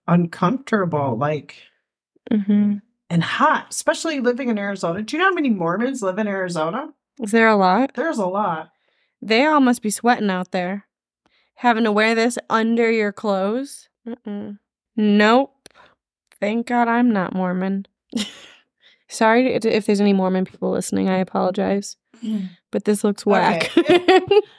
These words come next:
Speaker 1: if there are Mormon people listening, are your garments uncomfortable?
Speaker 2: They look it, especially even, like, I don't like to layer my clothes. I feel claustrophobic.
Speaker 1: Yeah. Send us a, uh, like,
Speaker 2: A
Speaker 1: D M us
Speaker 2: message?
Speaker 1: on I-, Instagram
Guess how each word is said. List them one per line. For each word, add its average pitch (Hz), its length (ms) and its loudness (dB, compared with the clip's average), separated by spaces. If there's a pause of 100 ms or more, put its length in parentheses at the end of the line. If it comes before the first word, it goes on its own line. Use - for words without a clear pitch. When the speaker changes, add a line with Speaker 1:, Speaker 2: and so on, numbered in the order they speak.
(160)
Speaker 1:
if 277 200 0
there 302 140 2
are 240 220 4
Mormon 202 400 0
people 196 360 -4
listening, 196 600 -6 (240)
are 233 80 2
your 240 120 2
garments 294 420 0
uncomfortable? 190 880 -2 (480)
Speaker 2:
They 226 160 -2
look 220 320 0
it, 240 460 2
especially 262 400 0
even, 269 180 2
like, 240 280 0 (320)
I 254 100 4
don't 403 160 4
like 359 140 2
to 311 100 0
layer 214 260 2
my 190 140 -2
clothes. 180 600 -2
I 202 80 -2
feel 220 200 0
claustrophobic. 190 920 -2 (140)
Speaker 1:
Yeah. 247 360 -2 (280)
Send 302 320 0
us 349 160 0
a, 185 400 2 (480)
uh, 160 440 -2 (280)
like, 190 160 2
Speaker 2:
A 208 100 4
Speaker 1:
D 202 80 4
M 240 240 4
us 214 160 2
Speaker 2:
message? - 20 -
Speaker 1:
on 180 200 4
I-, 139 180 -4
Instagram 151 840 -4